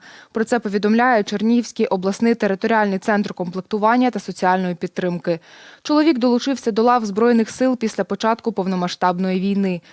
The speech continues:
Служив на посаді командира механізованого взводу.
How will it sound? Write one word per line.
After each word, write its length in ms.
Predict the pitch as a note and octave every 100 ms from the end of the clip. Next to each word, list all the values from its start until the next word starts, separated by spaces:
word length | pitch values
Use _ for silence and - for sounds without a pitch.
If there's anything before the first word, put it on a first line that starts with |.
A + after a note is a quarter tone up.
| - -
Служив 340 | - B3+ C4
на 120 | G#3+ F#3+
посаді 420 | G3+ B3 B3+ B3
командира 500 | G#3+ G3 F#3 G#3+ A3
механізованого 800 | F3+ F#3 F3+ F3 G3 F#3+ F#3 F#3+
взводу. 580 | F3 F3 E3+ E3+ D#3+